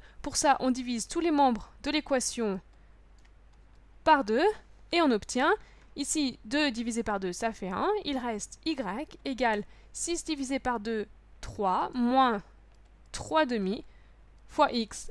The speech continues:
Alors, je peux réarranger les termes de façon à ce que tu vois bien apparaître la forme y égale A X plus b. Et voilà, y égale moins trois sur deux x plus trois.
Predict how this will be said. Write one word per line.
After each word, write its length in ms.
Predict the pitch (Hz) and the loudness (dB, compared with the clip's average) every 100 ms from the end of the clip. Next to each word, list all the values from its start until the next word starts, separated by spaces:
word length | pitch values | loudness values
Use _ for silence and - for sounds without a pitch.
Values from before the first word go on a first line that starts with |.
| - | -2
Alors, 280 | 220 196 - | 0 0 -4
je 60 | |
peux 120 | - 254 | -6 0
réarranger 480 | 285 285 269 247 | 2 6 4 4
les 100 | 233 | -2
termes 400 | 214 262 277 330 359 - - - | 0 2 4 4 0 -10 -20 -10
de 80 | 269 | -4
façon 340 | 269 262 294 262 | 0 0 2 0
à 80 | |
ce 60 | 233 | 0
que 80 | 240 | -6
tu 160 | - | -8
vois 120 | 226 202 | -8 -4
bien 200 | 247 247 | 2 2
apparaître 320 | 226 220 220 | 2 -2 -4
la 100 | 208 | -6
forme 260 | - 196 - | -4 -6 -4
y 100 | 247 226 220 202 - - - - | -8 -4 -2 -2 -6 -20 -12 -8
égale 360 | 220 208 190 - | -2 0 -2 -2
A 120 | 226 208 | 0 0
X 220 | 190 - | -2 -10
plus 300 | - 202 175 | -12 -12 -4
b. 80 | 214 302 415 - - - - - - - - | 0 2 0 -4 -20 -20 -20 -20 -20 -20 -8
Et 100 | - | -2
voilà, 260 | 302 214 180 - | 4 4 4 0
y 120 | 277 240 240 339 - - - | -4 2 2 0 -8 -14 -8
égale 300 | 240 214 202 | -2 0 0
moins 300 | 214 302 330 | 2 4 2
trois 220 | - 247 | 0 -2
sur 220 | - 202 | -4 -8
deux 100 | 180 - | -8 -8
x 320 | 269 - - - - - | -8 -8 -14 -16 -20 -12
plus 280 | - 302 - | -2 0 0
trois. 300 | - 214 202 | -2 -2 -2